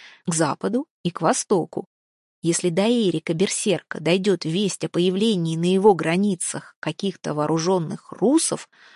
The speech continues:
он все равно приготовит войско, кого бы ни считал их господином,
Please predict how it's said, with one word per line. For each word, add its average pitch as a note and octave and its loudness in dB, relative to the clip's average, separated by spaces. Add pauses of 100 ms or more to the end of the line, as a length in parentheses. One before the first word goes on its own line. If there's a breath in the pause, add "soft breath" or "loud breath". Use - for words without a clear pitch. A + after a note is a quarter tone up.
(260 soft breath)
он D#3 -4
все F#3 2
равно A#3+ 4
приготовит G3+ 2
войско, F#3+ 0 (300 soft breath)
кого E3+ 6
бы E3+ 4
ни F3+ 2
считал F3 0
их E3+ -4
господином, E3+ -4